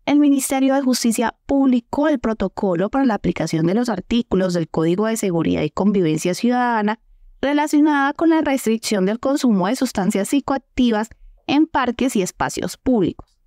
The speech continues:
El documento señala que las autoridades están facultadas para regular la prohibición del consumo dentro de su autonomía territorial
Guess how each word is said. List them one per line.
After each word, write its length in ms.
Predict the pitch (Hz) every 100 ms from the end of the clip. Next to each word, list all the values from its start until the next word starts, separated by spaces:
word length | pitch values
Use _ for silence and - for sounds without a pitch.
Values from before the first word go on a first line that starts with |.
| _ - _ _ _ _ -
El 160 | 277
documento 540 | 262 - 294 294 277 392
señala 360 | 403 277 269
que 140 | 294 277
las 180 | 247 247
autoridades 760 | 226 208 202 190 185 185 294
están 240 | 294 196 180
facultadas 580 | 240 240 - 143 220
para 220 | - 262 233
regular 400 | 185 175 160 160
la 140 | 214
prohibición 540 | - 233 190 185 180
del 140 | 175 202
consumo 540 | 247 240 247 240 240 -
dentro 420 | 214 220 220 196
de 200 | 175 170
su 140 | -
autonomía 840 | 156 - 156 165 170 196 269 349
territorial 720 | 359 370 359 359 311 277 254